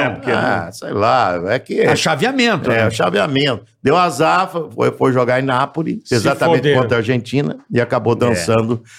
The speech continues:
Speaker 3: a Itália saindo da Copa.
Speaker 1: Imagina,
Speaker 3: Mas
Speaker 1: o
Speaker 3: naquela
Speaker 1: Maradona jogando em casa.
Speaker 3: Aquela Copa foi a
Speaker 4: É.
Speaker 3: Copa do Lazzaroni.
Speaker 2: Jogou em casa.
Speaker 4: Do Lazzaroni.
Speaker 1: É, vamos falando do time brasileiro.
Speaker 3: É isso.
Speaker 1: Sebastião Lazzaroni,
Speaker 3: Então.
Speaker 1: ex-técnico do Vasco, se
Speaker 3: Você
Speaker 1: não me
Speaker 3: sabe
Speaker 1: falha
Speaker 3: que
Speaker 1: a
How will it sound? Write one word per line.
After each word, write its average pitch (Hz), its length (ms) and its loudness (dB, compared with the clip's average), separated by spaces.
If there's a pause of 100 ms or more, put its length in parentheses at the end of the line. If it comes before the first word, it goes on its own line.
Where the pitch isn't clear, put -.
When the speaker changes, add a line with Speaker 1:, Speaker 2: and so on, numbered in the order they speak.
(160)
Speaker 3:
a 98 140 0
Itália 107 280 0
saindo 110 200 -2
da 104 80 2
Copa. 131 120 2
Speaker 1:
Imagina, 185 380 2
Speaker 3:
Mas 196 140 2
Speaker 1:
o - 20 0
Speaker 3:
naquela 214 200 2
Speaker 1:
Maradona 190 460 0
jogando 170 340 0
em 233 80 -2
casa. 160 460 0
Speaker 3:
Aquela 170 300 -2
Copa 165 320 0
foi 202 100 2
a 196 40 2
Speaker 4:
É. 208 80 2
Speaker 3:
Copa 185 160 0
do 175 100 0
Lazzaroni. 170 440 2
Speaker 2:
Jogou 117 120 2
em 92 40 -4
casa. 160 420 -4
Speaker 4:
Do 135 100 0
Lazzaroni. 135 440 2
Speaker 1:
É, 139 100 2
vamos 170 200 -2
falando 185 240 0
do 175 60 0
time 160 200 0
brasileiro. 120 600 0
Speaker 3:
É 135 320 4
isso. 104 100 0
Speaker 1:
Sebastião 139 720 -2
Lazzaroni, 147 560 2 (120)
Speaker 3:
Então. - 240 -8 (240)
Speaker 1:
ex-técnico 185 640 0
do 190 140 -2
Vasco, 120 640 -2
se 107 60 -6
Speaker 3:
Você 139 60 2
Speaker 1:
não 123 60 2
me 123 60 0
Speaker 3:
sabe 170 140 2
Speaker 1:
falha 131 120 0
Speaker 3:
que 135 60 2
Speaker 1:
a - 20 2